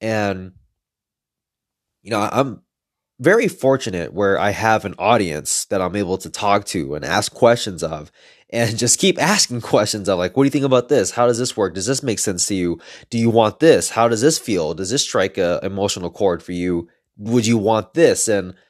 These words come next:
you know, it's interesting. I am thinking about something new, and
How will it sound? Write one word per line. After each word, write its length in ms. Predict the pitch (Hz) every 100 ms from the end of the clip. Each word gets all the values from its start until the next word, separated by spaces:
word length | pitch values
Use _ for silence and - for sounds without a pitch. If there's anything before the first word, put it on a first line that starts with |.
| _ _ _ _ _ _ _ _ _ _ _ _ _ -
you 100 | 147
know, 80 | 143
it's 80 | 139
interesting. 600 | 147 135 135 110 101 - _ _ _
I 440 | 110 107 110 110 104 92 _ _ _ _ _ _ _ _ _ _ _ _ _ _ _ _ _ _ _ _ _ _ _ _ _ _ _ _ _ _ _ _ -
am 600 | 123 131 117 104 101 - _
thinking 300 | - 120 120
about 320 | 107 101 -
something 600 | - 120 101 107 98 95 - _ _ -
new, 420 | 185 180 80 - _ _ _ _ _ -
and 680 | 113 104 95 95 92 90